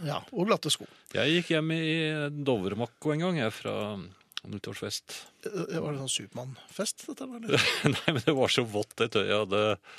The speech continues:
Speaker 2: For det hadde, det
Speaker 1: Hadde
Speaker 2: var
Speaker 1: du gjort på det?
Speaker 2: Nei,
Speaker 1: Nei?
Speaker 2: <laughs> ja, de hadde gått gjennom veldig høy sne. Så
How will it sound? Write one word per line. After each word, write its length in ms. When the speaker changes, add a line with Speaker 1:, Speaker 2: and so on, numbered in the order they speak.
Speaker 2:
For 80
det 80
hadde, 240
det 80
Speaker 1:
Hadde 80
Speaker 2:
var 160
Speaker 1:
du 80
gjort 160
på 80
det? 240
Speaker 2:
Nei, 240
Speaker 1:
Nei? 180
Speaker 2:
<laughs> 60
ja, 100
de 160
hadde 160
gått 240
gjennom 240
veldig 240
høy 160
sne. 240
Så 160